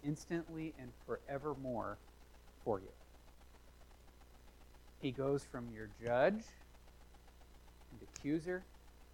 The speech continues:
to your Savior and your friend and your Father and your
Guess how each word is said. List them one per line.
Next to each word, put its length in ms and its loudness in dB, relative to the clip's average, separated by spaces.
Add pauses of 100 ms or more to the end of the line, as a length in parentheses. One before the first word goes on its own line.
(760)
to 80 -6
your 160 -6
Savior 720 4 (720)
and 100 -12
your 120 -10 (120)
friend 460 4 (880)
and 100 -10
your 200 -12
Father 560 12 (420)
and 140 -12
your 80 -8